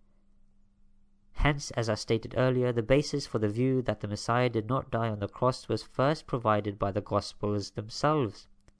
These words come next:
And later, in keeping with academic inquiry, the ointment of Jesus brought this proof to light.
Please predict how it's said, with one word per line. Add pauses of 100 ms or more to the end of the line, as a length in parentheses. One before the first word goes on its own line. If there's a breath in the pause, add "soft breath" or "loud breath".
(200)
And
later,
in
keeping
with
academic
inquiry,
the
ointment
of
Jesus
brought
this
proof
to
light.